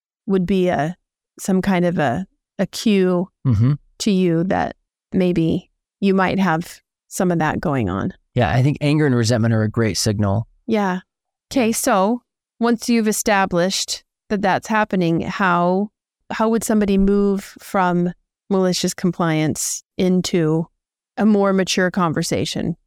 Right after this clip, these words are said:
Speaker 1: around it?
Speaker 2: I mean, I would think initially if you've already done some damage, like, for example, if, if you took too much space to try and hurt them
Speaker 1: Yeah.
Speaker 2: and you know that it had an effect, or maybe you don't know, but you, you know that you did that,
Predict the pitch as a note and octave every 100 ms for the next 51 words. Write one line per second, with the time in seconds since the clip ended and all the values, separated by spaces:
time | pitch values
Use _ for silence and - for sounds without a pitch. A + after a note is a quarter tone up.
0 | - E3+ E3+ B2+ D#2 - _ _ _ D3
1 | D3+ D#3 G3+ G3+ E3+ C#3+ B2 C3+ - B2+
2 | A2 C#3+ D#3 C#3+ A#2+ A2 A2+ A2+ A2 G#2
3 | G#2 A2+ A#2+ - - A2+ - A2+ G#2+ A2
4 | G#2+ A2 G2+ _ - B2+ E3 E3+ C#3+ -
5 | - C3 A#2+ - B2 A#2 - A2+ A2+ G#2+
6 | G#2 G#2+ C3 C3 D3 - G#3+ E3 F3 -
7 | _ - B2 C3+ A#2+ A#2+ B2+ A2+ - _
8 | - A#2 A#2 A2 A#2 A#2 A2+ A2 A2+ A2+
9 | G2+ G#2+ A#2+ B2 A2+ A#2+ G#2+ - B2 B2+
10 | B2+ A#2 F#2+ G#2+ G2+ A2 C3+ D#3+